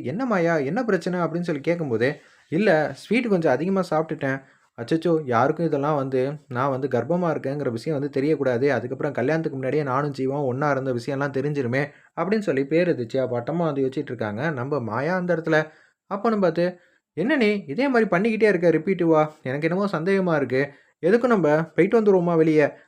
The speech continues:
"அதெல்லாம் ஒண்ணும் இல்ல. தயவு செஞ்சு கௌதம் அண்ணன்ட்ட மட்டும் சொல்லிடாதீங்க. சொன்னாங்கன்னா சின்ன பிரச்சனையை வந்து ஊதி ஊதி பெருசாக்கிடுவாங்க. எனக்கு ஏதாவதுன்னா அவரால தாங்க முடியாது" அப்படின்னு சொல்லும்போது, கரெக்டா வந்து அந்த இடத்துல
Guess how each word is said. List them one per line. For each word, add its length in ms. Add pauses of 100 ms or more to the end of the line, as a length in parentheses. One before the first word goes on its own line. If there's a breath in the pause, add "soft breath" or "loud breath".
"அதெல்லாம் 340
ஒண்ணும் 200
இல்ல. 120 (220)
தயவு 200
செஞ்சு 300 (140)
கௌதம் 340
அண்ணன்ட்ட 300
மட்டும் 240
சொல்லிடாதீங்க. 540 (200)
சொன்னாங்கன்னா 560 (440 loud breath)
சின்ன 200
பிரச்சனையை 420
வந்து 220
ஊதி 220
ஊதி 180
பெருசாக்கிடுவாங்க. 680 (160)
எனக்கு 260
ஏதாவதுன்னா 420
அவரால 420
தாங்க 280
முடியாது" 300
அப்படின்னு 240
சொல்லும்போது, 380 (720 loud breath)
கரெக்டா 220
வந்து 200
அந்த 100
இடத்துல 240